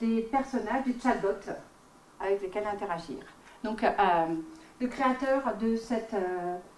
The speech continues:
compagnie, c'est Marc Sagar, hein, qui est connu dans le monde des effets spéciaux, qui a travaillé entre autres sur Avatar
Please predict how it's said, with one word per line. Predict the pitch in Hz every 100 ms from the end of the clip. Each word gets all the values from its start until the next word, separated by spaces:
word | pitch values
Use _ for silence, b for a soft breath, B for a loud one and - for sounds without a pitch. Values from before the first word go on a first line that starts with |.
| -
compagnie, | - 240 247 220 247 269 - -
c'est | - 233
Marc | 226 -
Sagar, | 226 254 277 220
hein, | 240
qui | - 220
est | 185 185 -
connu | 226 220 247
dans | 202
le | 190
monde | 202 220
des | 202
effets | 202 208
spéciaux, | 202 214 196 311 381 B B -
qui | -
a | 185
travaillé | 175 190 202
entre | 180 -
autres | 214
sur | - 185
Avatar | 175 175 190 196